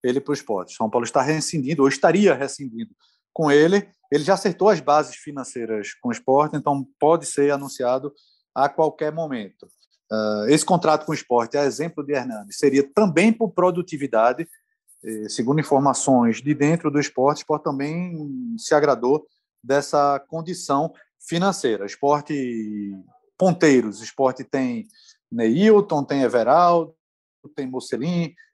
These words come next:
eh, tem outros jogadores também da base, tô me referindo aos mais experientes. Ele vai brigar por posição, mas dificilmente ele vai ser titular. Mas entrando no final, e agora, eh, mantido essa regra de cinco substituições,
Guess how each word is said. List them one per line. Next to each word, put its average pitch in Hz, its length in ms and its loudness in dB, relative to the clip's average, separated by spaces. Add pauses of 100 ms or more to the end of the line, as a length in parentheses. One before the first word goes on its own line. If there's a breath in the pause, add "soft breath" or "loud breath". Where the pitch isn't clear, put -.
eh, 113 200 -4
tem 147 200 2
outros 170 280 4
jogadores 147 440 2
também 127 480 -8 (200)
da 123 120 2
base, 151 440 2
tô 135 140 -18
me 127 140 -14
referindo 131 400 -2
aos 127 220 0
mais 127 320 0 (380 soft breath)
experientes. 156 720 -2
Ele 214 140 2
vai 233 240 2
brigar 226 360 -2
por 226 120 -14
posição, 208 420 -6
mas 214 140 -2
dificilmente 214 640 -4
ele 214 100 -6
vai 214 120 0
ser 214 180 0
titular. 208 420 0 (420)
Mas 151 600 -6
entrando 208 540 -4
no 180 80 -6
final, 135 400 0
e 135 40 -2
agora, 120 380 -2 (260)
eh, 98 600 -10 (320)
mantido 175 520 6
essa 135 240 2
regra 123 340 -2 (300)
de 120 100 -16
cinco 190 380 -4
substituições, 151 920 -2